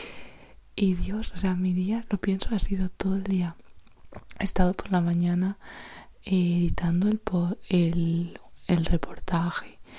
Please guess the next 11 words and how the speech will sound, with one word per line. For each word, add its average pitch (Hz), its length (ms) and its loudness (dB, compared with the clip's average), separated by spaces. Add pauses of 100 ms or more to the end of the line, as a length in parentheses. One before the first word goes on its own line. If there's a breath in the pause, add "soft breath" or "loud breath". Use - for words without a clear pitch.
(360 loud breath)
luego 180 300 4
leyendo 180 600 2
el, 185 200 0
eh, 175 260 0
la 175 160 0
guía 175 220 2
de 170 420 2
N 170 140 2
P - 180 -6
R. 170 360 -4 (1200 loud breath)
Em, 165 840 0